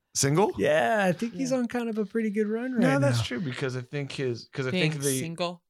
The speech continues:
Speaker 1: Yeah, 'cause I think
Speaker 2: <laughs>
Speaker 1: the, um,
Speaker 2: Yeah.
Speaker 1: the engagement ended a few months ago. So
Speaker 3: <laughs>
Speaker 1: yeah, he's on a pretty good run
Speaker 3: Yeah.
Speaker 1: right now. So we'll see.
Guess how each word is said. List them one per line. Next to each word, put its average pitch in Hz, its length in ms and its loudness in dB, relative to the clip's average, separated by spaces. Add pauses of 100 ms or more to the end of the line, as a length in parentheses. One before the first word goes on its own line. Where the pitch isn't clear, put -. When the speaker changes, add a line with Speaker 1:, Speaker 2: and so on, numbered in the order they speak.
(160)
Speaker 1:
Yeah, 139 180 6 (120)
'cause 147 120 2
I 135 80 2
think 165 260 -2
Speaker 2:
<laughs> - 20 -6
Speaker 1:
the, 143 220 2
um, 107 240 6
Speaker 2:
Yeah. 131 140 6 (180)
Speaker 1:
the 127 140 0
engagement 120 520 0
ended 90 320 -2
a 80 60 -4
few 85 160 -4
months 80 240 -4
ago. 76 460 -4 (120)
So 82 520 -2
Speaker 3:
<laughs> - 280 -6
Speaker 1:
yeah, 120 200 4
he's 101 240 -2
on 117 100 -4
a 117 40 -4
pretty 110 260 -4
good 98 160 -4
run 95 420 -8 (240)
Speaker 3:
Yeah. 202 140 -8
Speaker 1:
right 78 120 -8
now. 76 200 -10
So - 200 -14
we'll 120 160 -14
see. - 300 -16